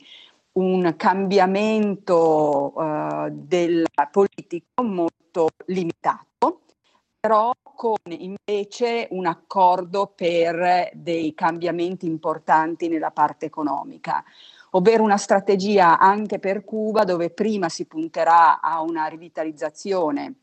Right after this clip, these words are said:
naturalmente concertata con gli Stati Uniti, che qui sono determinanti, eh, a una rivitalizzazione dell'economia per poi passare a un vero cambiamento politico.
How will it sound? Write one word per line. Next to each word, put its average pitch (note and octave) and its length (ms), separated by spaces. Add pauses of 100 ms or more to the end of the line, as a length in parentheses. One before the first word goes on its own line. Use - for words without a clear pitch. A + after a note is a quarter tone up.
(300)
naturalmente D#3 560
concertata D#3+ 760
con D3+ 140
gli D3+ 80
Stati D3 300
Uniti, E3 300
che C3+ 180
qui - 380
sono C#3 380 (100)
determinanti, D3 840
eh, - 540
a F3+ 180
una F#3+ 140
rivitalizzazione F#3 800
dell'economia E3 800
per D#3 180
poi D#3+ 160
passare C#3+ 680
a C#3+ 320
un D3 180
vero C#3+ 240
cambiamento C3+ 600
politico. D3 600